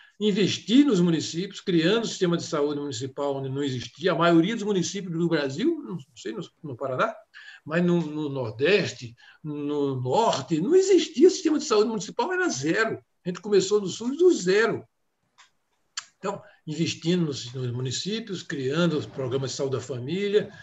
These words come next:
municipalizando os serviços estaduais para a mão das grandes cidades, que podiam suportar,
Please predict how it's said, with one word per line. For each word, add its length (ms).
municipalizando 920
os 80
serviços 360
estaduais 580
para 180
a 60
mão 160
das 160
grandes 340
cidades, 500
que 140
podiam 240
suportar, 760